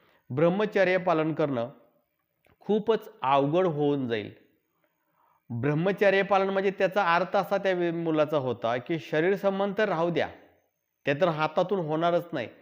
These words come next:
परंतु वीर्यसुद्धा शरीराच्या बाहेर गेलं नाही पाहिजे,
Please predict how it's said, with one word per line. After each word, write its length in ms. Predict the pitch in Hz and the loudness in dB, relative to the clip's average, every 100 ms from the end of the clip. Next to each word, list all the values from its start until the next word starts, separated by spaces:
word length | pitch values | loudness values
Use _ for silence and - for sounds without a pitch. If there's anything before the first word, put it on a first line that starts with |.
| _ _ _ - | _ _ _ -2
परंतु 280 | 175 208 240 208 | 0 0 -2 -2
वीर्यसुद्धा 680 | 160 208 240 240 233 202 220 214 | 0 0 2 0 0 -2 -2 -4
शरीराच्या 540 | - 190 180 185 190 | -6 -2 0 0 0
बाहेर 240 | 170 151 151 | 0 0 -2
गेलं 320 | 147 139 139 | -2 -2 0
नाही 120 | 135 | -2
पाहिजे, 340 | 123 113 104 | -2 -4 -6